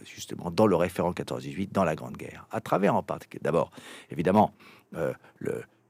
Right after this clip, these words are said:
les attentats sont immédiatement, euh, rabattus sur une guerre, hein, euh, c'est la guerre, hein, les, les médias, le, le président de la République le dit, le Premier ministre le dit, euh, mais, euh, les, les médias le disent, ne cessent de le dire, les magazines le disent, c'est la guerre, notre guerre.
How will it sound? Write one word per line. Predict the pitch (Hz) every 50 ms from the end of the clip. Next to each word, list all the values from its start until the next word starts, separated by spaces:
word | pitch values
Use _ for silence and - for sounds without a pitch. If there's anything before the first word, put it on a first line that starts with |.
| - - -
les | - 50 - 107 110 104
attentats | 104 95 - 95 90 104 95
sont | - - 98
immédiatement, | - - 87 78 82 80 82 73 69 - - 76 78 71 62 58 50
euh, | 50 -
rabattus | - - - 104 95 90 92 87 - 98 90
sur | - - -
une | - 87 87
guerre, | 113 143 156 180 - 127 120 - _ _ _ - -
hein, | - - 123 135 - - -
euh, | - - -
c'est | - - - 127
la | 104 76 73
guerre, | 85 - - - - - -
hein, | - - - 101 92 - -
les, | - - 50 - _ - - - _
les | - - -
médias, | 69 78 80 - - - - - _ _
le, | - - - - - _ - -
le | - -
président | - - 95 78 80
de | 71
la | 60
République | 60 - - - - - - -
le | - -
dit, | - 110 135 147 143 131
le | 113 -
Premier | - - 69 73
ministre | 71 78 80 87 87 80 - - - - - - -
le | - - - -
dit, | - 78 101 131 151 156 143 - - - - - _ -
euh, | - 85 85 82 82 82 82 73 - - _ _ _
mais, | - 76 76 71
euh, | 65 55 50 55 57 60
les, | - 73 69 - - - - _ _
les | - 80
médias | 76 71 78 67 67 95 92 78
le | 69 69 73
disent, | 170 - 131 143 226 -
ne | - 82
cessent | 80 - - - 180 147 113 -
de | 85
le | 80 170 95
dire, | 98 104 143 - 156 - 147 95
les | 76 -
magazines | 69 80 92 90 85 78 80 - 87 95 92 80 -
le | -
disent, | 113 123 117 107
c'est | - - - 98
la | 71 62 69
guerre, | 76 92 95 98 85
notre | 71 85 98 95 - - 80
guerre. | 69 71 90 95 104 104 -